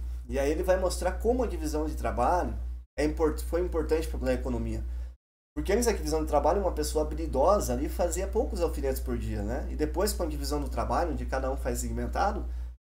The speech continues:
seis crianças, como é o exemplo que ele cita, e na época o livro é de mil setecentos e setenta e seis, o livro é de maio de mil setecentos e setenta e seis. A Revolução Americana é de junho, né?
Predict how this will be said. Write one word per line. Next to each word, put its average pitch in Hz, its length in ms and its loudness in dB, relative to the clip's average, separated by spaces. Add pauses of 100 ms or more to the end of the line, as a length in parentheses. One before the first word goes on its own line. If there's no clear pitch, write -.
(280)
seis - 300 2
crianças, 139 600 0
como 123 180 -2
é 123 40 2
o - 20 2
exemplo 131 260 -2
que - 80 -6
ele 117 120 -4
cita, - 420 -4 (800)
e 131 60 -2
na 127 120 4
época 127 360 2
o 117 60 2
livro 123 200 4
é 120 40 2
de 117 100 2
mil 127 140 4
setecentos 123 400 2
e 117 60 0
setenta 113 240 2
e 110 60 -2
seis, - 480 2 (720)
o 120 60 2
livro 143 160 4
é 170 40 6
de 170 80 0
maio 160 300 6
de 139 60 0
mil 147 120 2
setecentos 143 380 -2
e - 20 -4
setenta 123 240 -2
e 117 60 0
seis. 113 340 -4 (800)
A - 80 -6
Revolução 123 540 2
Americana 139 520 2
é 151 40 4
de 156 240 -2
junho, 139 340 4
né? 117 240 -4